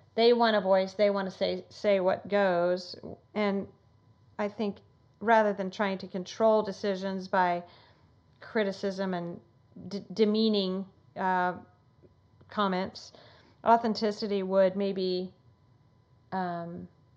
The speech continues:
speak into a situation, ask, like, like you're saying, asking questions about, "Well, how did th-, how was this decision reached? How did you decide on that color of carpet?" <laughs> Or whatever. You know,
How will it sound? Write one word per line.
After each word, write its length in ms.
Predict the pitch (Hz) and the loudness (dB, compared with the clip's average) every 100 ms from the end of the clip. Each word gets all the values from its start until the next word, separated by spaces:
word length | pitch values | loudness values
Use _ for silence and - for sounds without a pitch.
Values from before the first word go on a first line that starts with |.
| _ _ _ _ _ _ _ _ | _ _ _ _ _ _ _ _
speak 280 | - 214 208 | -10 -8 -6
into 140 | 196 | -4
a 60 | 190 | -4
situation, 500 | 196 190 190 185 185 | -6 -4 -4 -4 -6
ask, 300 | 180 185 - | -6 -6 -10
like, 340 | 202 175 151 | -6 -4 -2
like 200 | 208 208 | -2 -2
you're 80 | 285 | -4
saying, 320 | 285 294 196 | -4 -4 -2
asking 320 | 180 190 190 | -6 -6 -10
questions 440 | 170 196 190 202 190 | -4 -4 -2 -8 -8
about, 500 | 190 185 180 - - - _ _ _ _ 190 | -2 0 2 -2 -8 -20 _ _ _ _ -14
"Well, 340 | 185 196 196 190 - | -6 -6 -6 -12 -14
how 280 | - 254 254 | -4 0 2
did 260 | 247 190 202 - | 2 -2 -8 -8
th-, 160 | 220 | -6
how 220 | 208 240 285 | 0 2 2
was 160 | 262 | 2
this 180 | 214 - | -6 -8
decision 460 | 185 - 180 175 175 | -12 -8 -8 -6 -8
reached? 360 | 196 - - | -8 -8 -10
How 520 | 214 208 208 208 208 | -2 2 4 6 4
did 240 | 202 196 185 | 2 -6 -6
you 120 | 185 | -8
decide 360 | 180 180 185 180 | -8 -2 0 0
on 80 | |
that 160 | 180 - | -2 -4
color 200 | 190 180 | -2 -2
of 120 | 175 | -2
carpet?" 320 | 190 175 - 220 | -4 -2 -2 -2
<laughs> 180 | - | -2
Or 80 | 277 | -2
whatever. 440 | - 254 208 190 - - - - - | 2 2 2 -2 -4 -20 -20 -20 -6
You 100 | 254 | 2
know, 240 | 226 202 | 4 4